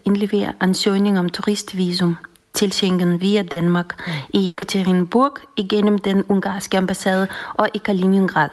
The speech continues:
et sted. Og effektuelt, øhm, allerede i maj måned, så er der rigtig mange oppositionsfigurer,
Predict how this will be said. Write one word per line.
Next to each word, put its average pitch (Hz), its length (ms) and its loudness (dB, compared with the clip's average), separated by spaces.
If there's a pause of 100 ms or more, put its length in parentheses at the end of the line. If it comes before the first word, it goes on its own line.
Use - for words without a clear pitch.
(260)
et 196 160 -2
sted. 175 240 -2 (400)
Og 208 220 2
effektuelt, 220 580 0 (160)
øhm, 196 280 0 (320)
allerede 208 460 0
i 214 100 0
maj 208 220 2
måned, 202 380 2
så 202 200 -4
er 202 60 0
der 190 160 -4
rigtig 214 220 -2
mange 190 260 2
oppositionsfigurer, 196 1500 -2